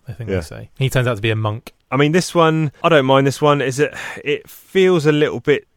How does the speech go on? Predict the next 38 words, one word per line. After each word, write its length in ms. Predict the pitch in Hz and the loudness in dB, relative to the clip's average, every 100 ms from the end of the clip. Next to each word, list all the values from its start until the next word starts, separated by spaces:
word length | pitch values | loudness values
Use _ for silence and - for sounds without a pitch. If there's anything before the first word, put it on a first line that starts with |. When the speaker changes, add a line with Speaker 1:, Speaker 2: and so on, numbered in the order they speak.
| _ - - 135 | _ -8 -2 0
Speaker 1:
too 680 | 127 123 123 120 117 117 110 - | 2 0 -2 -2 -4 -4 -6 -6
much 420 | 120 120 - - | -4 -2 -4 -4
like 260 | 117 107 - | -4 -4 -6
it's 260 | 90 - - | -8 -10 -16
channeling 720 | - - 127 113 110 107 104 | -10 -2 0 0 0 0 0
a 60 | |
lot 180 | 104 101 | -2 -2
of 200 | 98 - | -6 -10
kind 140 | - 107 | -10 -10
of 80 | 98 | -8
fantasy, 1080 | - 120 117 - 98 - 95 90 85 80 - _ _ _ _ | -2 0 0 -4 -10 -6 -6 -4 -8 -14 -20 _ _ _ _
kind 220 | 101 95 | -6 -6
of, 140 | 90 | -6
you 80 | 110 | -4
know, 120 | 107 | -2
th-, 180 | 107 120 | -2 -2
this 220 | 127 117 - | -4 -8 -6
hidden 340 | 139 120 110 | -4 -2 -2
valley, 360 | 98 110 107 104 | 0 2 2 0
the 120 | 98 | -2
eternal 340 | 95 117 104 | -4 -2 0
Speaker 2:
Hmm. 80 | 98 | 2
Speaker 1:
mist 280 | 104 107 98 | 0 -2 -4
and 80 | 104 | -6
all 60 | 98 | -2
that. 240 | 104 101 | -2 -2
It, 180 | 101 92 | -6 -10
it 140 | 107 113 | -10 -10
just 160 | 117 | -8
feels 240 | - 131 117 | -2 0 0
a 60 | |
little 320 | 120 123 120 107 | 0 0 -2 -2
bit 360 | 120 113 - _ _ - | 0 0 0 _ _ -6
off 240 | 120 - | -6 -4
kilter 480 | - 120 113 - 90 | 0 0 0 -4 -6
to 160 | - | -6
me. 460 | 98 98 87 90 98 | -4 -2 -2 -4 -8
Speaker 2:
Yeah. 240 | 147 151 | -6 -6